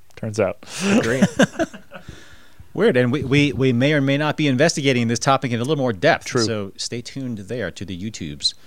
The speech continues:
Speaker 2: Uh, moving on, though. So, I mean, Vasta did say that, uh, they are working on the next generation of stuff already,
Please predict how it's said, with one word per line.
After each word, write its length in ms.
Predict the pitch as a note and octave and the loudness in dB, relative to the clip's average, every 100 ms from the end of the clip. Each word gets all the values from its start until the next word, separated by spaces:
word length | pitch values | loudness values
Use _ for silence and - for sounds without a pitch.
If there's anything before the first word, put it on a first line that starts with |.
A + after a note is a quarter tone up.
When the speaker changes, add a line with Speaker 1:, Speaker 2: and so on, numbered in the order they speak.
| - - - | -20 -20 -12
Speaker 2:
Uh, 500 | A#2 A2+ A#2 A2+ A2+ - - - - - - - - | -4 0 0 0 -4 -8 -18 -20 -20 -20 -20 -20 -8
moving 320 | C3 A3+ C#3+ | -4 -2 -2
on, 260 | C#3 D3+ E2 | -2 -4 -6
though. 240 | D#2 A#2 | -8 -8
So, 300 | D3 D3 D3 | -6 -2 -2
I 60 | C#3+ | -2
mean, 260 | C3+ B2+ - | -4 -4 -8
Vasta 540 | B2 A2+ C3 D3 C#3 | -10 -4 -2 -2 -4
did 220 | A#2+ C#3+ | -2 -2
say 320 | - C3+ B2+ D3+ | 0 0 0 0
that, 240 | C3 G#2+ - - - - | 0 0 -4 -20 -20 -18
uh, 480 | - G#2+ G#2 G2 F#2 - - - - - | -8 -6 -6 -6 -8 -14 -18 -20 -20 -18
they 280 | B2+ A#2+ A#2 | -6 -2 -2
are 240 | A#2 A#2+ | 0 0
working 300 | A#2 A#2 A#2+ | 0 -2 -4
on 100 | A#2 | -4
the 60 | A2 | -2
next 220 | G#2+ A#2 | -4 -4
generation 440 | - A2 G#2+ A#2 B2+ | -4 -4 -4 -6 -8
of 80 | |
stuff 220 | - C3 B2+ | -6 -8 -6
already, 440 | A2+ A2 C3 G#3 | -6 -4 -6 -8